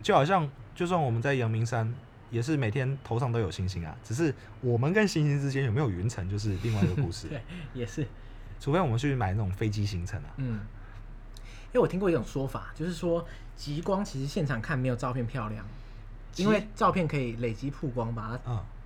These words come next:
Speaker 2: 照起来看起来很亮，可是事实上它现场是不会那么亮，是这样吗？
Speaker 1: 这个要看你看到的极光的强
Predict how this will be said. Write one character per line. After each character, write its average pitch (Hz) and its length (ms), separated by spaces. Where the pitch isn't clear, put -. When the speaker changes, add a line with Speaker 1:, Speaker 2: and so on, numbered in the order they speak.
Speaker 2:
照 143 200
起 117 120
来 110 80
看 147 100
起 127 60
来 110 40
很 113 140
亮， 123 240
可 120 100
是 131 100
事 165 80
实 135 40
上 143 160
它 147 80
现 156 160
场 113 160
是 123 80
不 127 100
会 117 60
那 139 80
么 127 80
亮， 117 180
是 - 80
这 147 80
样 143 80
吗？ 117 140
Speaker 1:
这 269 140
个 220 80
要 190 160
看 175 180
你 104 180
看 - 180
到 156 140
的 107 60
极 104 180
光 117 160
的 101 40
强 90 220